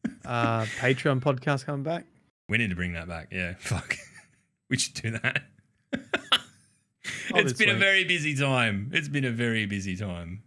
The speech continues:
Speaker 2: Uh, all right. Well, we might close out there. Stand by for a raid. But, uh, what are you, what are your plans for through the week, Matty?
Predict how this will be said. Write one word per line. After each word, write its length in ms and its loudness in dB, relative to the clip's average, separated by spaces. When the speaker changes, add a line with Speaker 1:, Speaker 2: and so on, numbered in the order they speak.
Speaker 2:
Uh, 440 0
all 140 0
right. 200 0
Well, 200 8
we 120 4
might 180 2
close 260 2
out 140 4
there. 280 0
Stand 320 0
by 140 0
for 140 -2
a 60 2
raid. 360 0
But, 160 0
uh, 200 2
what 100 0
are 40 4
you, 120 2
what 100 2
are 40 4
your 80 2
plans 380 2
for 280 0
through 200 -2
the 60 0
week, 260 0
Matty? 260 -2